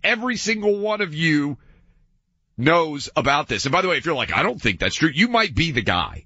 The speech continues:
right? You, you might be the guy that everybody, that, that the wives and the girlfriend hates.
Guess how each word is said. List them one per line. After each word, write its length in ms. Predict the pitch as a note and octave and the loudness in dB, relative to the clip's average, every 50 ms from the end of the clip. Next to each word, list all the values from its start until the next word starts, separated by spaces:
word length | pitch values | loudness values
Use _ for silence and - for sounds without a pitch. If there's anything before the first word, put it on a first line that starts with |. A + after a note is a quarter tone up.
| _ _ | _ _
right? 240 | - A2 A#2 A#2+ B2 - | 0 2 2 2 0 -2
You, 120 | C3+ D3+ D3+ | -4 -4 -4
you 180 | C#3 D#3+ F3+ G3+ | 0 0 0 2
might 220 | G3 G3+ F#3 D#3+ | 2 0 0 0
be 100 | C3+ F3+ | -2 -2
the 120 | F3 D#3 D3+ | 0 0 0
guy 240 | B2 C#3+ C3 C3+ B2+ | 0 0 0 0 0
that 100 | A#2+ B2 | 0 0
everybody, 480 | B2+ B2 C3 B2+ A#2+ B2 A2+ A2 G#2+ | 0 0 0 0 0 0 0 0 -2
that, 280 | G#2 - B2 A#2+ A#2 G#2 | -2 0 0 0 0 2
that 140 | A#2+ B2 A2 | 0 0 2
the 140 | B2+ B2 A#2 | 2 0 0
wives 300 | B2 B2+ C3+ C3 C3 A#2 | 2 0 2 2 0 -2
and 80 | A#2 B2+ | -4 -4
the 60 | C3 | -2
girlfriend 400 | G#2 A#2 A#2 A2+ A2 A2 F#2+ F2 | 0 -2 -2 0 0 -2 0 2
hates. 280 | G#2 G2 - - - | 2 0 0 -2 -10